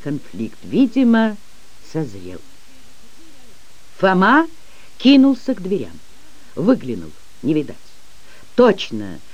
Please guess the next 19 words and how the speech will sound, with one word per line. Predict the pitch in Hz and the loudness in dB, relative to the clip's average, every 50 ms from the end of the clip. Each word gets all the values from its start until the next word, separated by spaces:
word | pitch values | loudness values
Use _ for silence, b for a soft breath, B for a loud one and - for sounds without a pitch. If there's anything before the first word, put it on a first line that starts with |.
| b b b | b b b
наконец | - 156 170 170 175 170 175 165 151 - | 2 2 4 6 6 6 6 6 4 4
успокоился | 160 143 - - 165 160 160 - 151 131 120 117 - 127 | 0 -2 0 0 -2 0 4 4 4 4 4 2 -2 -6
среди | 120 - 131 135 123 123 135 | -4 -4 -4 -4 -2 -4 -4
своих | 131 - 117 135 110 104 98 110 | -2 0 0 0 0 -2 -4 -4
леших. | 120 110 95 - - - - - - - b b b b b b | -4 -4 -4 -6 -8 -10 -12 -10 -10 -12 b b b b b b
"Я | - 165 190 202 208 208 202 196 190 165 131 b b b | 2 6 6 8 8 6 6 4 4 2 0 b b b
за | b 151 170 233 | b 4 4 4
корзинами | 226 240 240 220 220 180 233 240 214 180 151 120 113 | 6 8 8 8 8 8 8 6 6 6 4 2 0
спал. | 107 - - - 107 90 78 - - - - - - - - - - - B B B B B | -2 -4 -8 -8 -8 -8 -10 -12 -12 -12 -12 -12 -12 -12 -12 -12 -12 -12 B B B B B
Чекушечку | - 320 339 330 - 349 320 269 202 - - - - 190 | 6 6 6 8 10 10 10 10 8 6 4 2 2 2
всего | 160 - 196 175 180 185 | 4 6 6 8 8 8
выпил, | 226 339 330 254 - 160 127 110 B B B | 8 8 6 6 4 4 2 2 B B B
а | B 220 233 | B 2 4
сморила, | 226 - 220 208 185 165 127 120 123 117 107 117 117 113 - B B B | 4 4 4 6 6 6 4 4 2 2 2 2 0 0 -2 B B B
а | B - - - 190 | B 4 4 6 8
они | 196 233 294 370 | 10 12 10 10
по | 381 381 381 | 10 10 6
ту | 381 381 330 302 269 226 | 8 8 6 6 6 4
сторону | - - - 254 233 220 226 220 214 220 214 202 | 2 4 8 8 8 10 8 8 6 4 0 -2